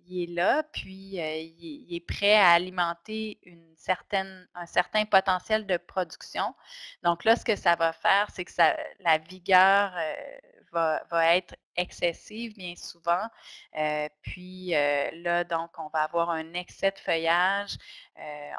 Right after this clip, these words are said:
on va avoir un mauvais ahoutement, des vignes qui vont être plus susceptibles de geler. Et, euh, donc,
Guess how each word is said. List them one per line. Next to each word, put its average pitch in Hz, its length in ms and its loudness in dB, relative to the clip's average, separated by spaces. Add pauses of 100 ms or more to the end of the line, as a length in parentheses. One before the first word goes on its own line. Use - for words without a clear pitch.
on 151 40 -16
va 156 160 2
avoir 170 340 0
un 156 120 -4
mauvais 185 420 0
ahoutement, 180 840 -2 (300)
des 160 120 -10
vignes 165 260 -12
qui 170 100 -20
vont 160 160 -8
être 156 160 -12
plus - 220 -16
susceptibles 190 680 -6
de 165 180 -4
geler. 175 440 -12 (420)
Et, 190 420 -8
euh, 143 220 -6
donc, 156 220 -6